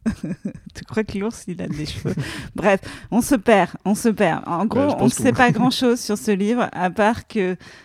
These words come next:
Speaker 1: c'est la vie de Michel Sardou et que Michel Sardou est probablement de droite. Voilà,
Speaker 2: Voilà.
Speaker 1: c'est tout ce qu'on sait.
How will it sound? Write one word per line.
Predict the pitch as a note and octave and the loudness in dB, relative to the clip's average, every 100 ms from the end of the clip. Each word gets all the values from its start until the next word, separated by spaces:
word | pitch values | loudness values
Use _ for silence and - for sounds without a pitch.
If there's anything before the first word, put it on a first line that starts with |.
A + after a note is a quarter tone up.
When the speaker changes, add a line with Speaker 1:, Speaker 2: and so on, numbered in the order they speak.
| _ | _
Speaker 1:
c'est | - F#3+ | -6 -2
la | F3 F3+ | 0 0
vie | G#3 | -2
de | G3 | -2
Michel | G3+ G3+ F3+ | -2 -2 -2
Sardou | G#3 F#3 F3+ G3 C4 - | 0 0 2 0 -2 -2
et | F3+ | -4
que | - G3+ | -2 -2
Michel | F#3 F3+ G3 F#3+ | 0 -2 0 -2
Sardou | F#3 F#3+ F3 F3 G3+ A3 - | 0 -2 -2 -2 -2 -2 -4
est | F3 F3 | -4 -4
probablement | - G3+ G3 F#3+ F3 F3+ | 0 0 2 0 0 0
de | E3+ | -2
droite. | D3+ - - - - | -4 -6 -8 -12 -6
Voilà, | E3 G3 F3 D#3+ | 2 4 4 2
Speaker 2:
Voilà. | F#2 - | -2 -6
Speaker 1:
c'est | - F3+ F3 | -6 -6 -6
tout | - | -6
ce | G3+ | -8
qu'on | - E3 | -6 -6
sait. | - - | -6 -10